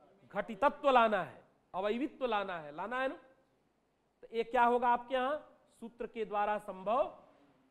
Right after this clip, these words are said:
वही कह रहे हैं। धुग इत्यादि असहाय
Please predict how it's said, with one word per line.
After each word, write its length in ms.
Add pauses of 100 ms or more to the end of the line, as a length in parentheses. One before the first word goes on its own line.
(340)
वही 160
कह 180
रहे 120
हैं। 340
धुग 200
इत्यादि 560
असहाय 540